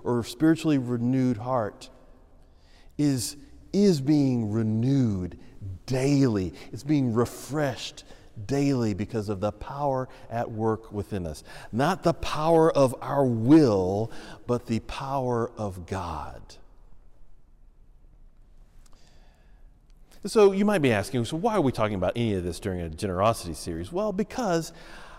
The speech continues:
I've never known someone who has a spiritually changed or spiritually renewed heart who wasn't generous.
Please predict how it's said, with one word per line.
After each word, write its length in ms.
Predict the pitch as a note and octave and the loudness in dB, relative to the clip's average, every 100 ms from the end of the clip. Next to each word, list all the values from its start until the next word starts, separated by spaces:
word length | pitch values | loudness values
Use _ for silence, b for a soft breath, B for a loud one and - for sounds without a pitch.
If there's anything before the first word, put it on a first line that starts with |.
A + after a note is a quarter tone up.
| B - | B -6
I've 220 | G#3 G3+ | -2 4
never 240 | A3 A3+ | 6 6
known 480 | F#3+ E3+ D3 D#3 D#3 | 6 6 6 4 0
someone 840 | - D#3 C3+ A#2 G2 F2 F2+ A#2+ - | -2 0 2 2 0 0 -2 -4 -6
who 200 | G#2+ C3+ | -2 -2
has 320 | C3+ C3+ B2 | 2 0 2
a 100 | A#2+ | 0
spiritually 480 | A2 - E3 E3 C#3 | -2 2 2 2 -4
changed 480 | A2+ C#3 C3+ B2 A2 | -4 -2 0 0 -2
or 60 | G#2+ | -6
spiritually 460 | - C#3+ C3+ C3 | -2 -4 0 0
renewed 380 | A2 A2 A#2+ A2+ | 2 2 0 0
heart 320 | G#2+ A#2+ F2+ - B B F#3 | 0 2 2 -2 B B 0
who 60 | |
wasn't 360 | D#3+ E3 D#3 A2+ | 2 2 0 -2
generous. 560 | C#3 C#3 G2+ - - | -2 -2 -6 -10 -16